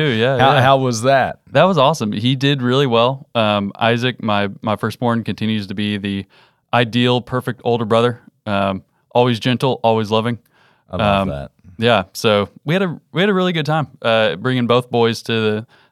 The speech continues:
Speaker 1: Thanksgiving table, uh, uh, at my great aunt's house. So, yeah.
Speaker 2: That's really
Speaker 1: How
Speaker 2: cool.
Speaker 1: about you all?
Speaker 2: Yeah, it was great. So we,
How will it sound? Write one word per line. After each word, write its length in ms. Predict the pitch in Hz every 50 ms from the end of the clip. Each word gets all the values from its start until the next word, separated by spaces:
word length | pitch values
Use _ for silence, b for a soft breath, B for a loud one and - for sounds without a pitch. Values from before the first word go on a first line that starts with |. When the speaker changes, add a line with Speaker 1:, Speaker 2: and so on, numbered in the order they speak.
| b -
Speaker 1:
Thanksgiving 400 | 131 127 - - 131 120 117 113
table, 400 | 117 120 120 113 101 104 101 - - - -
uh, 320 | 101 98 101 101 101 98 - -
uh, 260 | 104 101 98 98 98 -
at 60 | -
my 120 | 107 101 101
great 160 | 110 107 107
aunt's 220 | 113 113 - -
house. 340 | - 104 101 - - - - _ _ _ _
So, 280 | - - - - - - _ _ _ _ -
yeah. 60 | -
Speaker 2:
That's 280 | 95 92 90 - -
really 260 | - 85 80 76 76 76
Speaker 1:
How 160 | - - 120
Speaker 2:
cool. 80 | 131
Speaker 1:
about 60 | 127 -
you 120 | 131 156
all? 180 | 120 98 - _ _ _ _ _
Speaker 2:
Yeah, 180 | - 185 214 220
it 20 | 170
was 140 | 135 98 95
great. 340 | 117 139 156 160 113 -
So 180 | - - 120 110
we, 320 | 107 113 131 143 147 135